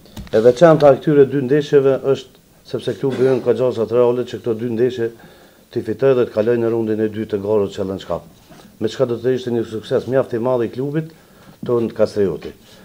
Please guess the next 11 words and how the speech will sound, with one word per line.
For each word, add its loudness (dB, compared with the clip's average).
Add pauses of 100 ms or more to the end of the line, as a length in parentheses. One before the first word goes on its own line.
(120)
sepse -6
siç -8
dihet 0
klubi -2
jonë 0
është -8
klub -4
i -6
trofeve, -2 (580)
mirë 2
po 0